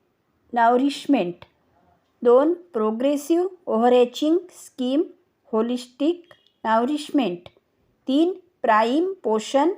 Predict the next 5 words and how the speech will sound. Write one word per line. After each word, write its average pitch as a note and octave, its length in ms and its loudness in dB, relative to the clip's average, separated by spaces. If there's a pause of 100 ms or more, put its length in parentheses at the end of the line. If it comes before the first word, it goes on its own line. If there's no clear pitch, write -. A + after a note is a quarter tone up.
(180)
ओव्हरआर्चिंग A#3+ 960 -2
स्कीम C#4+ 540 -4 (440)
टू D4 140 -2
होलिस्टिक B3+ 680 -2 (200)
नरिशमेंट B3 760 0